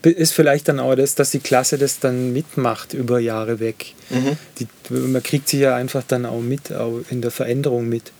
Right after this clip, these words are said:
Speaker 1: Und,
Speaker 2: Ja.
Speaker 1: äh, von daher finde ich diese Klassen, die, die Schulzeit und die Gemeinschaft, du wirst später nie mehr so eine, äh, ich sag mal, so eine geschlossene, auch ein bisschen ge-,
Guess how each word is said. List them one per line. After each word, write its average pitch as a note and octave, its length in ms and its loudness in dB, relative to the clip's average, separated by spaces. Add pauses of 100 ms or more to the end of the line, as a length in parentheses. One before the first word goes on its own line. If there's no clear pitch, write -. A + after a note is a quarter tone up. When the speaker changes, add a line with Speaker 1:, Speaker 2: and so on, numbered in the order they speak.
(140)
Speaker 1:
Und, A#2+ 140 0
Speaker 2:
Ja. A#2+ 180 6 (800)
Speaker 1:
äh, A#2 180 0
von C3 160 -2
daher C3 240 4
finde C#3 220 0
ich - 80 -10
diese B2 260 0
Klassen, C#3 640 0 (560)
die, B2 60 -8
die - 220 -6
Schulzeit D3+ 880 2 (480)
und A2+ 160 0
die C#3 100 0
Gemeinschaft, C#3+ 800 2 (380)
du B2 140 2
wirst C#3 180 6
später C3+ 320 4
nie C3 280 2
mehr D3+ 240 2
so - 160 0
eine, C3+ 360 -2 (640)
äh, - 460 -10
ich A3 80 0
sag C3 160 2
mal, C3 100 2
so C3+ 120 0
eine C3+ 160 0
geschlossene, C#3+ 840 2
auch C3+ 200 2
ein B2+ 80 -2
bisschen B2+ 320 2
ge-, - 160 2